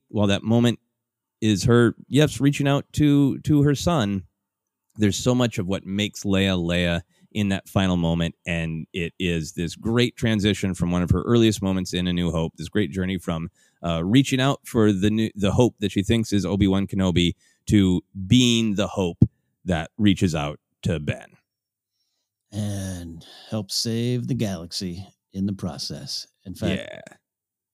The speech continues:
Speaker 2: a lot of things Leia's done <laughs> all through her journey.
Speaker 1: <laughs>
Speaker 2: Saved the galaxy. I, I quite frankly don't have much to add on to that. You, you,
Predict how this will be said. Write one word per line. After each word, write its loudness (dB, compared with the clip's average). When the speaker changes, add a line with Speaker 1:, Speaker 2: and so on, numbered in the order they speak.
Speaker 2:
a -2
lot 2
of -10
things -6
Leia's -8
done -4
<laughs> -14
all -2
through -4
her -4
journey. -4
Speaker 1:
<laughs> -10
Speaker 2:
Saved -6
the -10
galaxy. -14
I, -4
I -2
quite -2
frankly -4
don't -2
have -4
much -4
to -8
add -2
on -4
to -6
that. -8
You, -8
you, -6